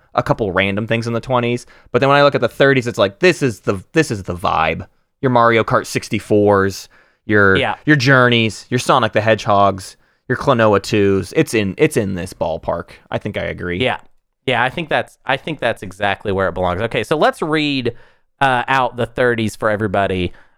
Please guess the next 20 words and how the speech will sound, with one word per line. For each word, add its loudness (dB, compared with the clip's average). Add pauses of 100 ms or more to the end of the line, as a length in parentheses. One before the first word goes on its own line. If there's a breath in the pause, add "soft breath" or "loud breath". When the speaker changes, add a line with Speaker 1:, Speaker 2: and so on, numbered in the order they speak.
(120)
Speaker 2:
um, -2
so -2
that -4
you 0
know 0
where 0
we're -2
gonna -2
be -2
ranking. -4
So -6
number 0
thirty -2
right 2
now 0
is -2
Secret -4
of -2
Monkey -2
Island, 0